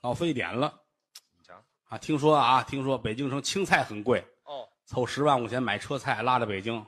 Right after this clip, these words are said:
Speaker 2: 倒菜。
Speaker 1: 非典控制住了。
Speaker 2: 啊。
Speaker 1: 菜也烂了。
Speaker 2: 你瞧。
Speaker 1: 到到二环上，城管来罚七千。嗯。
Speaker 2: 嗨，谁让你到二环上？
Speaker 1: 你看也不容易嘛。
Speaker 2: 是够难的。
Speaker 1: 在家上网吧。
Speaker 2: 哦，
Speaker 1: 上网。
Speaker 2: 聊聊天儿。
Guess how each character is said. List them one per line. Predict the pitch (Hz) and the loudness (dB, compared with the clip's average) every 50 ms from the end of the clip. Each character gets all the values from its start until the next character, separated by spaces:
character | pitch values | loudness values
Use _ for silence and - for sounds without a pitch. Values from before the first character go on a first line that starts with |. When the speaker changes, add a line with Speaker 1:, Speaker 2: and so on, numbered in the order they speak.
| _ _ _ | _ _ _
Speaker 2:
倒 | 117 - 107 113 | -20 -20 -20 -16
菜。 | - - 190 135 - _ _ - | -8 -6 -6 -6 -6 _ _ -20
Speaker 1:
非 | - - 147 143 | -12 -6 -6 -4
典 | 127 120 117 110 | -4 -4 -6 -4
控 | - - 139 131 | -4 -2 0 2
制 | 139 139 | 4 6
住 | 156 147 117 90 | 6 6 4 2
了。 | - - _ _ _ _ _ _ - 90 82 | -2 -12 _ _ _ _ _ _ -16 -16 -14
Speaker 2:
啊。 | 92 113 151 185 202 _ - | -12 -12 -12 -12 -14 _ -18
Speaker 1:
菜 | - - - 127 113 | -12 -4 -4 -2 0
也 | 104 107 113 | 0 0 2
烂 | 123 135 123 | 4 4 2
了。 | 101 87 82 - _ _ _ _ _ _ _ _ - _ _ _ _ | 2 -2 -10 -16 _ _ _ _ _ _ _ _ -20 _ _ _ _
Speaker 2:
你 | _ _ _ | _ _ _
瞧。 | 117 135 - - - | -20 -20 -18 -8 0
Speaker 1:
到 | - 143 127 | 2 2 4
到 | 123 139 | 6 6
二 | 139 131 113 | 6 6 6
环 | 95 110 117 131 | 6 4 2 2
上， | 131 110 101 | 2 0 -2
城 | - - 131 | -4 -4 0
管 | 131 117 101 104 | 2 2 2 2
来 | 104 110 117 117 | 0 -2 -4 -4
罚 | - - 120 123 | 0 0 0 0
七 | - - 123 110 | 0 -4 -8 -8
千。 | - 127 113 110 - - | -6 -6 -6 -6 -8 -12
嗯。 | - 95 - - - | -20 -20 -20 -20 -16
Speaker 2:
嗨， | - - 208 147 117 - - - - - - _ _ _ _ _ | -6 -4 -2 -2 -2 -2 -6 -14 -18 -20 -20 _ _ _ _ _
谁 | - - 143 208 | -14 -8 -6 -2
让 | 294 339 294 | 0 0 -2
你 | 190 165 | -2 0
到 | - 254 233 226 | 0 0 0 2
二 | 254 254 180 | 2 2 2
环 | - - - - 117 220 311 381 370 | 0 -4 -12 -10 -10 -8 -8 -8 -10
上？ | 320 147 - _ _ - | -10 -12 -14 _ _ -14
Speaker 1:
你 | 110 113 | -8 -2
看 | 139 202 214 190 | -2 -2 -2 -2
也 | 180 160 | -4 4
不 | - 202 226 196 | 4 6 8 8
容 | 185 170 170 185 | 8 6 6 4
易 | 226 285 330 330 294 220 | 4 6 4 4 4 4
嘛。 | 175 156 143 139 127 113 98 - | 0 -2 -2 -4 -4 -6 -10 -14
Speaker 2:
是 | _ - - - 254 233 - | _ -20 -18 -14 -14 -14 -12
够 | - 156 107 107 | -12 -12 -14 -12
难 | 107 101 101 117 160 175 | -12 -12 -12 -12 -14 -16
的。 | _ _ _ | _ _ _
Speaker 1:
在 | - 139 | -8 -4
家 | 156 185 185 156 | 0 2 2 4
上 | - 170 160 151 | 4 4 4 6
网 | 139 131 147 175 | 4 4 4 4
吧。 | 208 196 156 - - - _ _ _ _ - | 4 2 2 2 -10 -20 _ _ _ _ -12
Speaker 2:
哦， | 139 | -10
Speaker 1:
上 | 143 117 113 113 | -6 -4 0 2
网。 | 110 127 143 | 4 4 2
Speaker 2:
聊 | 147 | 2
聊 | 151 139 135 | -2 -10 -12
天 | - 143 143 | -12 -14 -14
儿。 | 147 | -14